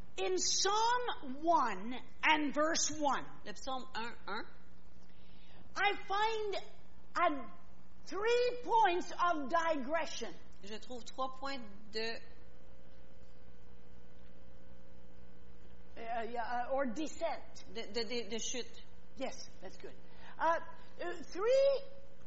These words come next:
Speaker 1: interesting things in this verse.
Speaker 2: Trois choses intéressantes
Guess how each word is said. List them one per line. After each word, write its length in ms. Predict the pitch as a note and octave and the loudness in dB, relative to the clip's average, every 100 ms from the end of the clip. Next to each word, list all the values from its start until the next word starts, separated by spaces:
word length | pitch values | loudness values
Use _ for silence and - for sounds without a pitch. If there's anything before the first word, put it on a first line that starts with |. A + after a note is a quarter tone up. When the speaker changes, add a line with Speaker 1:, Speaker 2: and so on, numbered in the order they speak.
| - - - - - - - - - - - A4+ | -2 -2 -2 -2 -2 -4 -4 -4 -4 -2 0 0
Speaker 1:
interesting 520 | A#4 G4 G#4 G4 G4 E4 | 0 0 0 0 0 0
things 460 | G4+ E4+ A3+ - - | 0 0 -2 -4 -2
in 140 | E4+ | 0
this 180 | F4 E4+ | 0 0
verse. 460 | B3 D4 - - - - | 0 0 0 -2 -4 -2
Speaker 2:
Trois 140 | B3+ | -2
choses 280 | C4 C#4 C4+ | 0 0 0
intéressantes 800 | B3+ A#3+ A3 G#3+ - A#3+ A3+ A3 | -2 -2 -2 -2 -2 -2 -2 -4